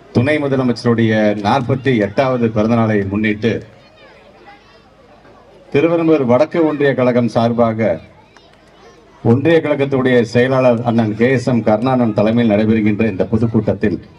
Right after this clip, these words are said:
அனைவரையும் வரவேற்று அமர்ந்திருக்கின்ற மாவட்ட பிரதிநிதி பாலச்சந்திரன் அவர்களே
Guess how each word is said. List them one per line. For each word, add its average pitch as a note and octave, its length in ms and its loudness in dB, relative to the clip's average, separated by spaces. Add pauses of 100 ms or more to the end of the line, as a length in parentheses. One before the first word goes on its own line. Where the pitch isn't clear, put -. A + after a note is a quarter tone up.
(1400)
அனைவரையும் C#3+ 480 2
வரவேற்று C#3 500 0
அமர்ந்திருக்கின்ற A2+ 560 0 (500)
மாவட்ட B2 460 -2
பிரதிநிதி A2+ 520 0 (800)
பாலச்சந்திரன் A2+ 600 0
அவர்களே F#2+ 360 0